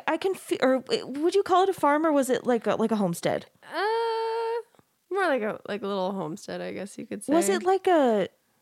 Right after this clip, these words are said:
Speaker 1: it wasn't your parent, was it your parents', like, main source of income?
Speaker 2: No,
Speaker 1: Okay, so
Speaker 2: no.
Speaker 1: it was, it
Speaker 2: My
Speaker 1: was,
Speaker 2: dad
Speaker 1: like,
Speaker 2: was
Speaker 1: a
Speaker 2: a banker, my mom was a teacher.
Speaker 1: Okay, it was, like, a kind of, like, an enriched hobby. Like,
Speaker 2: Yes.
Speaker 1: a, like, a beautiful creative
Speaker 2: Totally
Speaker 1: hobby.
Speaker 2: creative hobby. So it was me just,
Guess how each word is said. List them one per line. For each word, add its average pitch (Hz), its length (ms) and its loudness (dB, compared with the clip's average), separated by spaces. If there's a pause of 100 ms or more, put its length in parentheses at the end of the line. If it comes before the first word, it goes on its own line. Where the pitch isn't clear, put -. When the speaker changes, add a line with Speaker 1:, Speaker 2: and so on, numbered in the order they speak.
(140)
Speaker 1:
it 285 80 -2
wasn't 349 300 2
your 294 140 0
parent, 226 380 0
was 247 180 0
it 262 80 -2
your 262 100 0
parents', 254 360 0
like, 240 260 -2 (260)
main 220 260 2
source 233 260 -2
of 202 100 -4
income? 262 460 -2 (300)
Speaker 2:
No, 180 640 -2
Speaker 1:
Okay, 202 180 0
so 165 100 2
Speaker 2:
no. 240 60 6
Speaker 1:
it 262 40 4
was, 277 180 2
it - 60 -2
Speaker 2:
My - 40 4
Speaker 1:
was, 285 80 4
Speaker 2:
dad 269 60 4
Speaker 1:
like, 269 80 4
Speaker 2:
was 294 100 0
Speaker 1:
a - 40 0
Speaker 2:
a - 40 0
banker, 220 440 -2
my 196 100 -2
mom 180 180 -4
was 214 120 -8
a 214 60 -8
teacher. 165 600 -6
Speaker 1:
Okay, 214 100 2
it 196 40 6
was, 196 120 2
like, 196 160 0
a 185 40 -10
kind 190 260 0
of, 175 100 -2
like, 175 140 0
an 170 80 0 (200)
enriched 170 500 -2
hobby. - 440 -6 (480)
Like, 185 160 2
Speaker 2:
Yes. - 160 -4
Speaker 1:
a, 190 40 0
like, 196 100 0
a 190 80 0
beautiful 165 400 -4
creative - 320 -2
Speaker 2:
Totally 196 140 -4
Speaker 1:
hobby. - 360 -8 (220)
Speaker 2:
creative - 340 -8
hobby. - 360 -8
So 240 320 0 (360)
it 262 100 0
was 302 160 0
me 370 220 2
just, - 640 -6